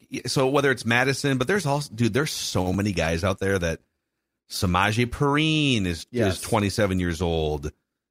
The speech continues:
Speaker 1: Um, I'm just looking through here.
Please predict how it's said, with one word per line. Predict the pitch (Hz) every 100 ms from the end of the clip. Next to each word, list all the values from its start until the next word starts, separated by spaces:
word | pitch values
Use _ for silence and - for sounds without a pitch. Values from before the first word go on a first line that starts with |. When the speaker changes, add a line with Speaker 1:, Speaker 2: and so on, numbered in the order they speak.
| _
Speaker 1:
Um, | 85 90 87 85 82 80 80 _ _ _ _ _ _
I'm | 101
just | 92
looking | 98 90
through | 80 85
here. | 85 78 73